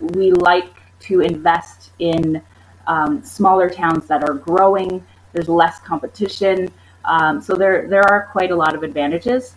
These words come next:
Um, but back to the limiting mindset, you're absolutely right. People get into these jobs, you get complacent, you get comfortable. Um, I've always had a bit of an entrepreneurial mindset, but when you're working under Scott McGilvery,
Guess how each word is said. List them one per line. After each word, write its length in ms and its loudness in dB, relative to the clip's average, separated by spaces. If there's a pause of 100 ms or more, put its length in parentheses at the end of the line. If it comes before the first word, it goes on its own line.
(320)
Um, 480 -4 (120)
but 180 2
back 260 0
to 40 -18
the 120 0
limiting 380 0
mindset, 580 0
you're 280 0
absolutely 480 0
right. 220 -2
People 240 -4
get 320 -2
into 640 -2 (140)
these 480 -2
jobs, 420 2
you 80 -8
get 200 -4
complacent, 720 -4
you 160 -4
get 240 -2
comfortable. 760 -2 (300)
Um, 640 -2 (200)
I've 200 2
always 260 6
had 180 2
a 60 -2
bit 140 0
of 100 0
an 100 0
entrepreneurial 800 0
mindset, 640 2
but 400 2
when 140 -4
you're 120 2
working 320 2
under 240 0
Scott 280 2
McGilvery, 680 2